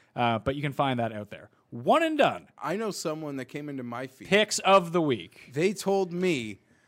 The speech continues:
Speaker 2: that they got free money from their book because they complained that they were graded because they, the Kevin Na to make the cut bet.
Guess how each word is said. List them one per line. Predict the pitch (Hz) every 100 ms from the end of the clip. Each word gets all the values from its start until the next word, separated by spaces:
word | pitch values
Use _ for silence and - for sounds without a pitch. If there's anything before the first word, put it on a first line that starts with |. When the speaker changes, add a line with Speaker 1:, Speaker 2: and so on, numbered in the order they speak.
| _ -
Speaker 2:
that | 147 139 -
they | 165 185 196 214 - _ -
got | 165 160
free | 151 170 190
money | 185 175 170
from | - 165
their | 156 135
book | 131 156 135
because | - 135 127
they | 156
complained | 151 170 - 160 165 139
that | 131 135
they | 147
were | 135
graded | 123 120 135 151 135 117 120
because | 123 113 139 120 -
they, | 143 131 127 -
the | 123
Kevin | - 151 135 139
Na | 139 143 143
to | 135 139
make | 135 131
the |
cut | 120 - 127 117
bet. | 82 71